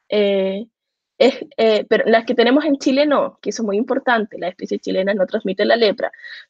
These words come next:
pero, eh, el, el, el armadillo de nueve bandas sí, es el único mamífero aparte del humano de enfermarse y,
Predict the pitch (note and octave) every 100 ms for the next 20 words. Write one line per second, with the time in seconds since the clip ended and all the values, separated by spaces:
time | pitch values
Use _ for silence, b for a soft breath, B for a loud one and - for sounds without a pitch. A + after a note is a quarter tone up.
0 | - C#4+ D4 A3 A3+ - _ G3+ G3 F#3
1 | - G#2+ - _ _ _ _ _ _ _
2 | _ _ _ _ _ G3+ G#3 G3+ G3 F#3+
3 | G3 G3+ G3+ G3 F#3+ F#3 - G3 F#3+ G3
4 | G3 G#3+ B3 C#4 B3 A#3 A3 A#3 C4+ -
5 | F#3 B3 - A#3+ G#3 A3+ A#3 C4 A3 A3
6 | - A3+ A3 A#3+ - A3+ A3 F#3+ F#3+ G#3
7 | C#4 - b b _ F#3+ G3+ G3 E3+ F#3
8 | A#3 - F#4+ G4+ - _ _ _ _ _
9 | _ _ B3 D4 E4+